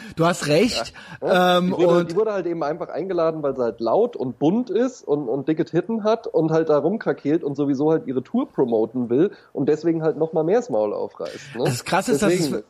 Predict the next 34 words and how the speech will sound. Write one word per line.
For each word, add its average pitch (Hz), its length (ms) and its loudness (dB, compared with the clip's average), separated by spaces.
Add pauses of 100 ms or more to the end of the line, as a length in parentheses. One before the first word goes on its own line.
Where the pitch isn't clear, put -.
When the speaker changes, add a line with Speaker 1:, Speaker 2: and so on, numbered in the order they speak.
Speaker 2:
es 107 80 -12
Speaker 1:
ja, 151 140 2
Speaker 2:
halt 175 100 0
Speaker 1:
das 143 80 -6
Speaker 2:
eben 135 80 -6
Speaker 1:
ist 139 80 -6
wirklich 190 240 -2
komplett 165 420 -4
nach - 160 -2
hinten 226 320 -4
losging, 117 540 -2
ja. 135 240 -2 (260)
Selbst - 320 -2
im 151 80 -4
Spiegel 220 480 2
hat 165 140 0
sie 160 80 2
irgendwie, 135 320 0
äh, 185 80 -2
Spiegel 170 300 -2
Online 175 300 0
hat 139 120 -4
sie - 80 -8
Schelte 139 260 -2
gekriegt, 143 260 -6
das 135 140 -6
will 160 140 -2
Speaker 2:
Ja, - 20 0
Speaker 1:
schon 156 160 0
was 131 160 2
Speaker 2:
klar. 117 140 0
Speaker 1:
heißen, 143 280 0
ja. 123 200 2
Also, 139 300 0